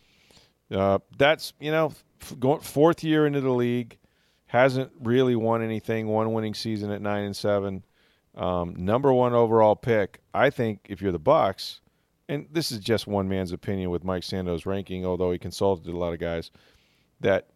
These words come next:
you know, you'd hope that your guy in his fourth year was rated higher than twentieth. You really would. You'd like to think that he'd be in the top, I don't know, twelve or ten. Um, but that's not the case. And, and I also think that part of it is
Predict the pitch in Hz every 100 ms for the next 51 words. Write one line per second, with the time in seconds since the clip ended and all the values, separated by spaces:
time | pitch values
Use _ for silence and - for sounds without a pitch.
0 | _ 101 113 120 117 113 98 170 165 -
1 | 113 110 101 104 98 98 95 - 101 98
2 | - 110 104 - 107 98 87 85 _ _
3 | _ _ _ 110 98 101 104 95 90 107
4 | 98 90 80 - 92 78 71 - - 107
5 | 135 139 101 87 71 65 _ _ _ _
6 | _ 110 120 139 - - 110 95 101 104
7 | 98 98 90 - 95 87 - _ - 85
8 | 80 76 - - 107 87 73 73 67 -
9 | 101 90 71 - _ _ _ _ _ 92
10 | 92 92 90 85 - - 101 127 - 143
11 | 127 123 143 151 - - _ _ _ _
12 | 117 131 131 131 139 131 139 139 131 120
13 | 110 123 120 113 107 110 104 -